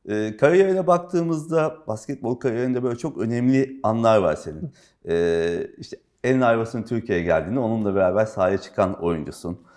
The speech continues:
E, Beşiktaş'ta yaşadığın Euro Challenge Cup şampiyonluğu, e, yine Darüşşafaka'da Euro Cup şampiyonluğu, Bahçeşehir Koleji ile geçtiğimiz yıl yaşadığın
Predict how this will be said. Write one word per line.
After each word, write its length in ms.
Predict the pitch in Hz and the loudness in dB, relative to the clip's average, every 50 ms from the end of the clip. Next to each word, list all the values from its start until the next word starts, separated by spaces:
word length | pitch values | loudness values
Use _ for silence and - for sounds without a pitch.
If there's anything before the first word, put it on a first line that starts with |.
| _ _ _ _ - | _ _ _ _ -2
E, 560 | 85 82 82 85 85 80 78 78 78 71 - - - _ _ | 0 2 2 2 2 2 0 -2 -2 -4 -8 -12 -18 _ _
Beşiktaş'ta 640 | - 98 104 101 - 143 - 156 135 123 - - 131 | -6 -4 -4 -2 -4 -4 0 2 2 2 2 0 -2
yaşadığın 680 | 120 117 - - 131 120 113 123 123 123 - - 82 | -2 -2 -4 -4 -4 -2 -2 -2 -2 -2 -4 -4 -2
Euro 140 | 92 107 107 | 0 0 0
Challenge 340 | 107 - 117 110 110 107 - - | 0 -2 -4 -4 -4 -6 -4 -2
Cup 180 | 110 104 104 | -2 -2 -2
şampiyonluğu, 880 | - - 107 101 101 101 - 104 101 95 98 95 95 95 101 98 - - - - _ _ _ - | -2 -6 -6 -6 -6 -6 -6 -6 -6 -4 -4 -4 -2 -2 -2 -2 -4 -8 -16 -20 _ _ _ -2
e, 100 | - 87 | 0 0
yine 640 | 87 90 87 90 98 110 120 120 117 113 - - | 2 2 0 0 0 2 2 2 2 2 2 4
Darüşşafaka'da 680 | 101 104 107 107 104 - 110 - 107 - - 95 104 98 | 6 8 8 6 4 0 -4 -6 -6 -8 -4 -2 -2 0
Euro 240 | 95 95 92 92 - | 2 0 0 0 0
Cup 160 | 98 92 92 | -2 -2 -2
şampiyonluğu, 880 | - - 104 101 101 98 - 104 101 101 104 101 98 98 101 104 - - - _ _ _ | -4 -6 -6 -6 -6 -6 -6 -8 -6 -6 -4 -4 -2 -2 -2 -2 -4 -10 -20 _ _ _
Bahçeşehir 560 | - 95 95 - - 143 131 - 127 117 110 - | 4 4 4 4 0 -4 -2 -2 -2 -2 -2 -2
Koleji 320 | - 110 104 104 101 110 | -2 -2 -2 -2 -2 -4
ile 140 | 101 107 104 | -4 -2 -2
geçtiğimiz 680 | 95 95 92 90 - - 107 107 113 127 131 110 104 | -2 -2 -2 -4 -4 -6 -4 0 2 2 2 2 0
yıl 220 | 107 104 98 95 | 0 0 0 2
yaşadığın 560 | 95 95 92 - 104 92 90 98 98 98 101 | 0 -2 -2 -4 -6 -4 -2 -2 -2 -2 -4